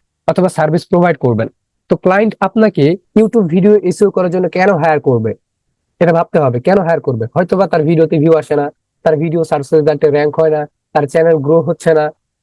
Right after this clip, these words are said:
তার ভিডিওতে ভিউ নাই, চ্যানেলে কোনো সাবস্ক্রাইবার নাই। এই সমস্যার কারণে কিন্তু আপনাকে কি করবে? আপনাকে হায়ার করবে। তো এই সমস্যাগুলোকে সে কিন্তু ফেস করতেছে। হ্যাঁ, আপনাকে অনুমান, আনুমানিক করতে হবে যে ক্লায়েন্ট, ক্লায়েন্টকে যে সার্ভিসটা দিব,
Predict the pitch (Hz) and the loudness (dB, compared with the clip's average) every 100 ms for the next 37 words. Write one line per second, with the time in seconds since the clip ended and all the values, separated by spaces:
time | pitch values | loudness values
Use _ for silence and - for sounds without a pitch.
0 | _ _ 160 139 160 175 170 156 170 165 | _ _ -4 -2 0 0 0 2 2 2
1 | 156 160 - 165 165 160 160 160 156 - | 2 0 0 0 0 0 -2 -2 -4 -2
2 | 165 160 160 156 156 180 _ _ _ 196 | 0 2 0 -2 -4 -6 _ _ _ -2
3 | 226 - 202 - 175 160 156 160 160 156 | 0 -2 -4 -2 -4 0 0 0 -2 -2
4 | 147 147 135 180 262 _ _ _ 226 214 | -4 -4 -2 -2 -2 _ _ _ -2 0
5 | 196 131 - - 160 139 - 190 190 165 | 0 -2 -4 -4 -4 -2 -2 -2 0 -2
6 | 110 101 _ _ _ _ 165 - 220 254 | -2 -8 _ _ _ _ -2 2 0 0
7 | - 175 208 - 208 170 156 165 - - | 0 -2 -2 -2 -2 0 -2 -2 -4 -4
8 | 185 185 190 - 214 - 196 139 - 113 | -2 -2 -2 0 0 0 -4 -6 -8 -6
9 | - 208 160 - 165 170 175 190 185 - | 0 0 0 -2 0 0 0 0 -2 -2
10 | 165 180 180 175 165 - 151 156 165 156 | -2 0 0 -2 -4 -2 -2 0 0 0
11 | 151 180 208 - - 156 170 165 175 175 | 0 0 -2 -8 -2 0 0 0 -2 -2
12 | 170 165 170 175 165 | -2 -4 -2 -2 2